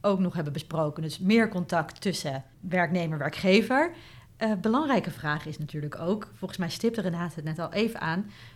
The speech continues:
ehm, zien we dat nu ook terug? Is het werk voor jullie beter geworden, erop vooruit gegaan? Eh, Renate, zou jij als eerste, omdat je daar net al over begon, even willen reageren van, hey, worden, eh, houden, houden, houden we ons aan de afspraken?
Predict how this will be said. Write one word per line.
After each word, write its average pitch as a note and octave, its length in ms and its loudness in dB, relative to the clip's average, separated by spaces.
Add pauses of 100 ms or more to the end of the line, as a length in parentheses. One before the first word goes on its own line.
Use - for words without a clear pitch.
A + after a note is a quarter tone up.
(140)
ehm, G3+ 260 0 (480)
zien B3 280 4
we C#4 60 4
dat G#3+ 180 6
nu F#3+ 160 4
ook F#3+ 220 2
terug? C#4 360 4
Is A#3 200 2
het A#3 260 0 (200)
werk F#3 360 2
voor F#3 140 -2
jullie E3+ 440 -2
beter E3 400 0
geworden, D#3+ 600 0
erop - 440 -6
vooruit F#3 340 2
gegaan? E3+ 500 -2 (360)
Eh, G3 180 -8
Renate, G#3+ 360 4
zou G3+ 140 0
jij G3+ 120 2
als G3+ 280 -6 (440)
eerste, F3+ 500 0
omdat F3+ 180 0
je F#3+ 60 -4
daar F3+ 100 2
net F3+ 160 0
al F3 240 2
over E3 180 -2
begon, G#3+ 300 -2
even F#3 160 -6
willen G3+ 160 0
reageren F#3+ 520 0
van, F3 120 -6
hey, F3 300 0 (480)
worden, G#3 280 0
eh, F#3 340 -2
houden, A3+ 480 6 (140)
houden, G3+ 420 6 (120)
houden G3+ 320 2
we F#3 60 0
ons F3 200 -4
aan F3 100 -4
de D3+ 80 -2
afspraken? - 540 -12